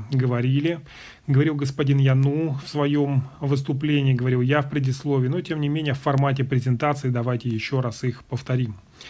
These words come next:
Во-первых, это тщательно отобранная качественная продукция с оптимальным соотношением цены и качества с конкурентноспособной ценой.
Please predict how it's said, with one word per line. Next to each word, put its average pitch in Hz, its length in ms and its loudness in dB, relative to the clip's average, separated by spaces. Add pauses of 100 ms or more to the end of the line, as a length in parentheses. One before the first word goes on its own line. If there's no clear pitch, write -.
(360)
Во-первых, 165 380 0
это 170 180 -2
тщательно 165 560 0
отобранная 143 1000 0 (260)
качественная 139 720 0
продукция 135 880 -2 (300)
с - 140 -6
оптимальным 139 920 0 (100)
соотношением 139 840 0
цены 135 260 0
и - 20 0
качества 139 640 -4 (220)
с - 80 -16
конкурентноспособной 139 1300 -2
ценой. 120 440 -6